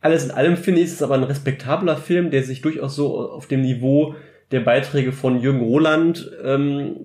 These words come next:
bewegt, was ja eigentlich schon ein bisschen bemerkenswert ist, weil der ja jetzt im Vergleich zu Manfred R. Köhler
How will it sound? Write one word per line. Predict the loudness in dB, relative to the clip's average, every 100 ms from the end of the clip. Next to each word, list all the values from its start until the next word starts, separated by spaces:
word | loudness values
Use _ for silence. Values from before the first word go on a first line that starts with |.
| -12 -2
bewegt, | 0 2 2 0 0 -4
was | -2
ja | 0
eigentlich | 2 2 2
schon | 2 4 2
ein | 0 -4
bisschen | -4 0
bemerkenswert | 0 2 2 0 0 0 0
ist, | -2
weil | 0
der | 2 2 4
ja |
jetzt | 2 0
im | -4
Vergleich | 0 0 0
zu | 0
Manfred | 0 0 -2
R. | -4 -4
Köhler | -2 0 2 2